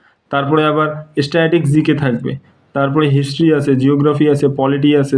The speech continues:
সায়েন্স আছে, ইকোনমিক্স আছে। এই যে এতগুলো সাবজেক্ট মিলে হচ্ছে জিকে জিএস, জেনারেল নলেজ। তো কারেন্ট অ্যাফেয়ার্সের কথা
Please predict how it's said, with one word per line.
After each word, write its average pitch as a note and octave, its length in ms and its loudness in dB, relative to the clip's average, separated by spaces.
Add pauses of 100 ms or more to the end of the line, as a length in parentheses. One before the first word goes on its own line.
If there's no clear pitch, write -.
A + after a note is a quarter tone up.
(100)
সায়েন্স C#3 340 -2
আছে, C#3 240 0 (440)
ইকোনমিক্স D3 560 -2
আছে। C3+ 180 -2 (920)
এই D#3 120 2
যে D#3 60 2 (100)
এতগুলো D#3+ 320 2 (140)
সাবজেক্ট C#3+ 320 -2 (140)
মিলে D3 280 0
হচ্ছে D3 300 -2 (720)
জিকে C#3 360 2
জিএস, B2+ 260 2
জেনারেল C3+ 340 0
নলেজ। A#2+ 240 -4 (1600)
তো D#3+ 60 2 (160)
কারেন্ট D#3+ 280 -2
অ্যাফেয়ার্সের F#3+ 500 0
কথা D3+ 140 -2